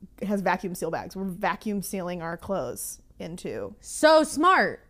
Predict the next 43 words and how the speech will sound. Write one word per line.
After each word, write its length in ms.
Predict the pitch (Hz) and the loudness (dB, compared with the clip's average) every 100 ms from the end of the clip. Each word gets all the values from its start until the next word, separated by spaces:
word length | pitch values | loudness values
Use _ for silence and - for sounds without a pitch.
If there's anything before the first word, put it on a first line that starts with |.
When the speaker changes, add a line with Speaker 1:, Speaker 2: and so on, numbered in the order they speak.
| - - | -14 -4
Speaker 1:
our 120 | 190 | 0
backpacks. 500 | 151 135 - 170 - | 0 -2 -6 -8 -2
Speaker 2:
People 240 | 311 339 | 2 4
that 120 | 508 370 | 4 6
don't 180 | 359 262 | 4 4
pack 220 | 285 285 | 2 4
like 140 | 311 | 2
that, 200 | 320 311 233 | 2 2 4
I 140 | 277 | 4
pack 280 | - 311 302 | 6 4 4
like 200 | 302 - | -2 2
that. 100 | 254 | 4
Speaker 1:
Yeah. 180 | 202 185 - - - - - | 4 2 -8 -20 -20 -20 -8
Speaker 2:
Like, 380 | 214 247 220 - - - - - - _ - - - - _ - | 2 4 4 -2 -20 -20 -20 -20 -20 _ -20 -20 -20 -20 _ -2
well, 280 | 247 247 240 | 4 4 4
when 180 | 240 254 | 4 6
I 80 | 240 | 6
lived 240 | 254 294 | 6 4
in 100 | 277 | 2
the 60 | 262 | 0
tiny 240 | 247 226 | 0 2
house 220 | 226 214 220 | 2 0 0
and 80 | |
I 20 | 202 | 2
had 100 | 208 | 2
to, 60 | |
like, 160 | 202 - | 0 0
put 140 | 247 | -2
my 100 | 233 | 0
clothes, 640 | 208 233 226 220 220 - - - - - _ | -2 2 4 4 0 -4 -14 -20 -20 -20 _
I 60 | 226 | 4
had 120 | 254 | 6
to, 60 | 240 | 4
like, 120 | 214 | 2
Speaker 1:
You, 80 | 226 | 4
Speaker 2:
rotate 400 | 226 226 254 247 | 6 4 6 8
Speaker 1:
yes, 160 | 208 | 8
Speaker 2:
out 340 | 214 226 - 226 | 8 6 2 0
my 200 | 214 208 | 2 2
Speaker 1:
your 200 | 202 214 | 0 0
seasons. 280 | 175 220 | 2 6
Speaker 2:
wardrobes. 680 | 220 220 220 254 302 285 - - _ - _ - - | 8 8 6 6 6 2 -10 -14 _ -20 _ -6 4
Um, 420 | 233 208 196 | 4 4 2